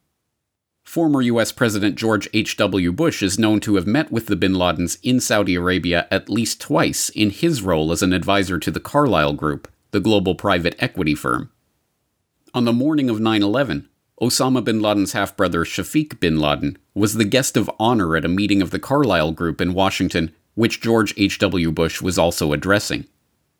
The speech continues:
And, infamously, in the days after nine eleven, two dozen members of the bin Laden family and over one hundred members of the Saudi royal family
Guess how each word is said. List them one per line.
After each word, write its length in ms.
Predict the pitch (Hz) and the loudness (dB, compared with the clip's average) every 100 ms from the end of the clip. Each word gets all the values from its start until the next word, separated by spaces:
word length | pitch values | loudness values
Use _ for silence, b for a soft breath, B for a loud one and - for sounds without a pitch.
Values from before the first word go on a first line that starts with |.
| _ _ _ _ _ _ _ _ - | _ _ _ _ _ _ _ _ -4
And, 340 | 117 87 85 - _ _ _ _ | 0 0 -2 -10 _ _ _ _
infamously, 720 | 127 135 - 85 76 71 69 - _ _ _ | -2 0 0 -2 -2 -4 -6 -10 _ _ _
in 120 | 113 | 0
the 80 | 107 | 0
days 300 | 113 135 123 | 2 2 2
after 260 | 113 - 104 | -2 0 0
nine 220 | 95 87 | 2 2
eleven, 420 | 85 82 78 76 _ _ _ - | 0 0 0 -4 _ _ _ -10
two 200 | - 170 | -2 0
dozen 360 | 143 131 117 | 0 0 2
members 380 | 107 139 110 80 | 2 4 2 2
of 140 | 90 85 | -2 -2
the 80 | |
bin 180 | 82 92 | 0 0
Laden 280 | 92 87 82 | 2 2 0
family 500 | - 82 78 78 - _ _ | 0 0 0 -2 -6 _ _
and 140 | 110 110 | 0 2
over 220 | 104 101 | 2 2
one 240 | 101 127 | 2 0
hundred 400 | 101 156 156 101 | 0 0 0 2
members 360 | 85 82 80 80 | 2 0 -2 -2
of 120 | 78 | -4
the 80 | 85 | -2
Saudi 360 | - 123 135 | 0 0 2
royal 300 | 90 78 71 | 0 0 -2
family 480 | 67 78 73 73 76 | 0 -2 0 -2 -6